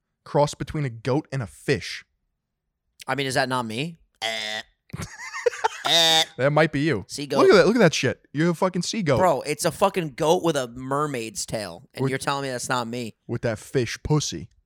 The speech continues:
Speaker 2: Bro, let me tell you something right now. It's because I can conquer the land and the sea.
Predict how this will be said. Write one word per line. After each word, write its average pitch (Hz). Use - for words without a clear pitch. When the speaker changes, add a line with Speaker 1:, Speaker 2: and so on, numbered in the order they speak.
Speaker 2:
Bro, 147
let 151
me 165
tell 165
you 160
something 151
right 147
now. 143
It's 147
because 151
I 127
can 135
conquer 139
the 117
land 120
and 120
the 110
sea. 92